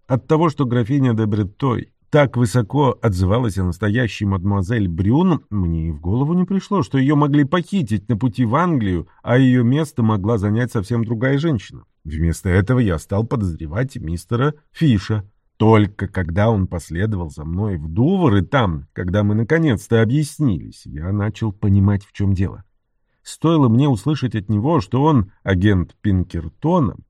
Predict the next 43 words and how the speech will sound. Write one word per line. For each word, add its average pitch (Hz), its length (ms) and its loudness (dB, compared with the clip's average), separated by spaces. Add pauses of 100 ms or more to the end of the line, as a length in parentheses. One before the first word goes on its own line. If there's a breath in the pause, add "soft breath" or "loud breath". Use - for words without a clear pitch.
(140)
преследующий 123 920 0
короля 127 360 2
Виктора, 101 500 -2 (320)
как 78 160 -8
все - 180 -10
мои 85 220 0
прежние 98 500 2
подозрения 98 680 0
вспыхнули 147 800 0
с 139 120 -12
новой 131 340 0
силой. 117 420 -16 (340)
Сначала 92 560 0
меня 175 300 4
особенно 160 400 0
беспокоило 110 600 0
то, 127 240 0
что 143 160 0
миссис 101 380 0
Ривил 113 420 0 (220 soft breath)
так 85 280 -2
уверенно 98 420 2
признала 98 840 -2
эту 104 260 -4
женщину. 113 640 -2
Но 90 100 -14
потом 170 320 -2
я 170 120 0
вспомнил, 156 460 0
что 127 180 -4
это 131 160 -4
было 139 240 -2
уже 123 280 -2
после 135 460 -4
того, 180 260 -2
как 101 260 -6
я 117 140 0
упомянула 120 680 0
о 107 120 -2
её 110 200 -2
службе 110 460 -2
у 101 80 0
мадам 101 560 0